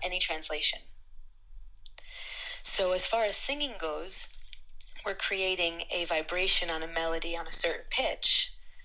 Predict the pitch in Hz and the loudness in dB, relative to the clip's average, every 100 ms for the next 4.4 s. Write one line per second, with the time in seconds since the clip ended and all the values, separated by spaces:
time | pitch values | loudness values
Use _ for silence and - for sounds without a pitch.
0 | - - - - 175 175 180 175 165 165 | -16 -16 -12 -2 0 0 0 0 -2 -6
1 | - - - - - 208 220 - - 202 | -6 -2 -2 -2 -4 -4 -2 0 0 0
2 | 190 180 180 175 175 - 170 160 160 - | 0 0 0 0 2 2 2 -2 -2 -4
3 | 185 - 185 160 160 156 156 - 156 151 | 2 2 2 -4 -2 -4 -4 -4 -4 -4
4 | - - - | -2 0 -2